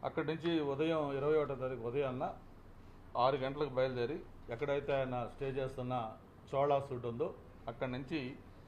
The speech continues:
ఈ ఆరు ఇరవై ఐదుకి ఆర్కే బీచ్కి చేరుకుంటారు.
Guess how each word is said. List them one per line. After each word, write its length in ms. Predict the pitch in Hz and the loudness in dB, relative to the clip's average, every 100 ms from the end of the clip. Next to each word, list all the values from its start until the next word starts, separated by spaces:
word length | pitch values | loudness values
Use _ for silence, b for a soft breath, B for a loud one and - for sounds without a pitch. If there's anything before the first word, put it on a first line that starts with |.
| - 123 | -10 -4
ఈ 160 | 123 120 | -2 4
ఆరు 260 | 117 135 | 6 8
ఇరవై 240 | 151 135 127 127 | 6 2 0 -2
ఐదుకి 420 | 143 151 120 131 - | -4 -4 -4 -4 0
ఆర్కే 340 | 113 123 139 | 0 2 -2
బీచ్కి 520 | 120 120 - 151 123 92 | -2 -4 -6 -8 -8 -6
చేరుకుంటారు. 460 | 110 107 104 98 98 | -8 -8 -10 -10 -12